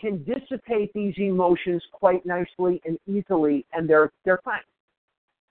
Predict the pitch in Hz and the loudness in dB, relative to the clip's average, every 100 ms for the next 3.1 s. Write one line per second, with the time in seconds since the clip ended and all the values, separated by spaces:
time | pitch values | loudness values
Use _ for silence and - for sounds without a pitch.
0 | _ 180 175 - 196 156 135 - 117 - | _ 0 0 0 2 2 2 -2 -2 -4
1 | - _ _ _ _ _ _ _ - 185 | -20 _ _ _ _ _ _ _ 2 6
2 | 196 196 277 254 233 214 233 254 - 226 | 8 8 6 6 4 6 6 6 2 -4